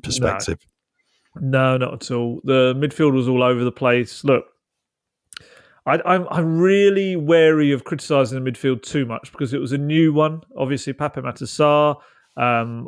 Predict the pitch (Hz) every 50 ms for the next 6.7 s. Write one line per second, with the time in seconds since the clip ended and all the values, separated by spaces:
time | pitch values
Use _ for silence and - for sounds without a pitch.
0 | - - 151 151 143 135 120 143 135 135 135 135 135 - - - - - - 127
1 | 117 143 139 139 127 131 139 139 135 131 - _ _ _ _ _ _ _ _ _
2 | _ _ _ _ _ - 143 151 151 139 127 123 131 139 135 - - _ _ _
3 | 156 156 160 156 - - - 220 180 156 - - - 160 160 147 - - 131 123
4 | 131 127 123 127 - _ _ - 156 139 143 147 131 - 151 147 135 - - -
5 | - - 143 143 143 147 147 151 - 151 131 139 139 139 - 139 139 135 131 -
6 | - 135 131 113 - - - 139 127 131 131 135 135 120